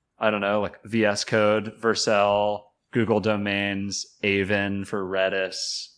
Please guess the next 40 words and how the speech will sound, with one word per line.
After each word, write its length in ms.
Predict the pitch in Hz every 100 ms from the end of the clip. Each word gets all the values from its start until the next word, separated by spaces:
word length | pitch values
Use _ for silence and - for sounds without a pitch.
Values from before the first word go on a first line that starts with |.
| -
uh, 360 | 95 90 90
GitHub, 560 | 87 98 98 92 90 90 _ _ _ _ _ _
all 160 | - 90
this 160 | 87
stuff. 380 | - 98 92 - _ _ -
And 160 | 104
then, 280 | 104 98 95
uh, 480 | 95 95 95 95 92 _ _ _ _ _ _
we 140 | - 120
also 200 | 113 127
use 200 | 113 104
Parcel 420 | - 104 - 113
dot 220 | 104 101
money 480 | 101 98 104 123 - _
for, 560 | 117 104 101 101 101 104
um, 520 | 101 95 98 101 98
managing 460 | - 110 104 101 113
our 80 | 117
Gnosis 300 | 117 - -
Safe. 360 | 131 123 123
So 420 | - 113 101 95 95 _ _ _ -
Parcel, 500 | 110 95 110 101 107
it, 200 | 117 -
it's 160 | 135 -
a, 80 | 110
just 260 | 101 110 101
a 40 |
nice 280 | 101 98 92
interface 480 | - 98 90 98 95
on 100 | 95
top 220 | - 95
of 140 | 95 85
the 60 |
Gnosis 320 | 95 87 90
Safe 200 | - 95
contracts 560 | - 92 87 101 95 -
that 100 | 92
lets 200 | 95 -
us 160 | 98 -
do 500 | 101 92 90 90